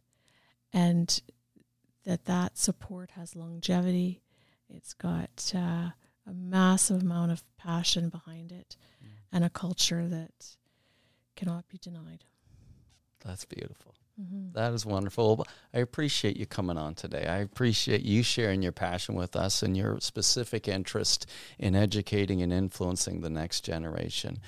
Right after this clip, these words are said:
Speaker 2: You know, there's so much, again, of what you shared that we can apply to parish renewal and, and other people that are in business, lay people that are listening that I think are gonna be able to take some of these nuggets away and apply them to what they do. So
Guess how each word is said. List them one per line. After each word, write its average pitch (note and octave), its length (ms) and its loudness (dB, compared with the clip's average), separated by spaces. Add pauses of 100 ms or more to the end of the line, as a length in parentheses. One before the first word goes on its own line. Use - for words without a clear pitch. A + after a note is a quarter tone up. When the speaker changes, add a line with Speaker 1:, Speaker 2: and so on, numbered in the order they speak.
(260)
Speaker 2:
You G#2+ 80 0
know, G2 200 4
there's G2 200 -2
so G#2+ 260 6
much, G2 300 0
again, F2+ 340 0
of E2 120 -6
what F#2 200 0
you F#2+ 100 -4
shared E2+ 380 -2
that - 140 -4
we F#2 180 2
can G2 160 -4
apply F2 640 0 (300)
to G#2+ 100 0
parish F#2 480 -2
renewal F2 420 0
and, F2 180 2
and F2+ 360 0
other F#2 360 -2
people G2 420 -4
that F#2 140 0
are F2+ 140 0
in F2+ 80 0
business, F2+ 480 2
lay F#2+ 180 2
people F2+ 360 -6
that F2+ 160 2
are F2 80 4
listening F2+ 420 2
that F2 120 0
I F2 120 0
think F#2+ 260 -6
are F#2 100 -4
gonna F2 200 -4
be E2+ 140 -2
able F2 140 -4
to F2+ 60 -2
take F2 300 -2
some F2+ 180 2
of F2 80 -2
these E2+ 160 -2
nuggets E2 440 0
away D#2 400 0 (340)
and F2+ 220 0
apply E2 460 -2
them D#2 280 -4 (360)
to F#2 120 -4
what D#2+ 240 -4
they D#2+ 160 -2
do. D#2 320 -6
So E2 360 -2